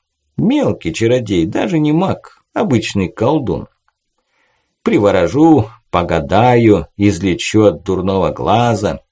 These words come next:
В любом порту таких на медяк мешок, но некоторые попроворней.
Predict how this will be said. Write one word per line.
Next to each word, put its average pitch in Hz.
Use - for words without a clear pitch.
В 107
любом 247
порту 127
таких -
на 117
медяк 120
мешок, 113
но 185
некоторые 202
попроворней. 101